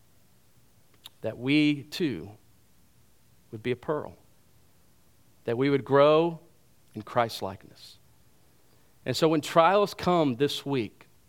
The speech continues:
or today, whether they're small irritants that bug you at the table, whether they're the gut-kicking blow,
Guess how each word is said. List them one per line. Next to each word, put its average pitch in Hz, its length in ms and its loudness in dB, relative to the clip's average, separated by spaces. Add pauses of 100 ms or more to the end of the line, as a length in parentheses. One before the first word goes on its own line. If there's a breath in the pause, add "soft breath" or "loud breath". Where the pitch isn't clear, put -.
(140)
or 131 160 0
today, 131 560 0 (1300)
whether 123 260 0
they're 127 140 2
small 143 420 4
irritants 156 880 -2 (560)
that 113 220 -4
bug 127 240 2
you 139 100 2
at 131 120 -2
the 143 60 -8
table, 151 520 0 (1200)
whether 131 320 4
they're 139 320 4 (680)
the 117 80 -12
gut-kicking 139 680 -2
blow, 123 400 -2